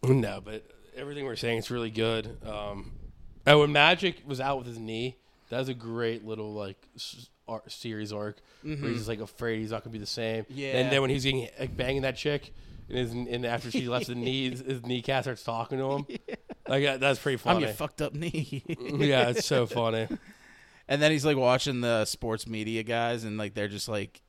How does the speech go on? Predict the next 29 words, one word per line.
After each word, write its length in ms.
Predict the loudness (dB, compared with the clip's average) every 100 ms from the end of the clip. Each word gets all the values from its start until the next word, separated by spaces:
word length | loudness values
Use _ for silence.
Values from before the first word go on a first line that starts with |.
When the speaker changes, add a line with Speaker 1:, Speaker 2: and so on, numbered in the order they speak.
| _ -4
Speaker 1:
he 120 | -4
just, 160 | -2 -2
like, 100 | 0
has 200 | 0 0
the 80 | -2
visions 320 | -2 -2 -6
of 100 | -6
them 160 | -6 -4
calling 280 | -4 -4
him 100 | -4
a 60 | -6
bitch 360 | -6 -8 -6 -6
and 80 |
all 100 | -8
this 140 | -8 -4
Speaker 2:
<laughs> 60 |
Speaker 1:
shit. 320 | 0 2 2 4
Speaker 2:
Yeah, 560 | 4 4 4 2 0 -2 -6
yeah. 60 | -8 -8
Speaker 1:
<laughs> 1160 | -10 -12 -16 -16 -16 -16 -16 -16 -16 -20 -12
Oh, 300 | -4 -2 -2 -2
man. 400 | -4 -6 -6 -2
Yeah, 200 | 0 0
it's 120 | -2
great. 380 | 0 0 0 -2
I 60 | -4
love 220 | -2 -2
this 140 | -4
show. 320 | -6 -8 -8